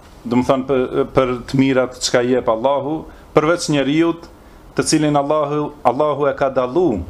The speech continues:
me logjik, edhe i ka dhënë mendje, i ka dhënë kuptim, mirë po megjithaj-, me, megjithatë, ai e kundërshton Allahun, e, do të thonë që dallohet prej krijesave të tjera.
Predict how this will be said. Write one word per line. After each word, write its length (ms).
me 240
logjik, 560
edhe 240
i 80
ka 160
dhënë 200
mendje, 440
i 80
ka 160
dhënë 200
kuptim, 500
mirë 160
po 120
megjithaj-, 640
me, 180
megjithatë, 600
ai 160
e 80
kundërshton 640
Allahun, 580
e, 160
do 160
të 100
thonë 240
që 140
dallohet 520
prej 200
krijesave 480
të 120
tjera. 340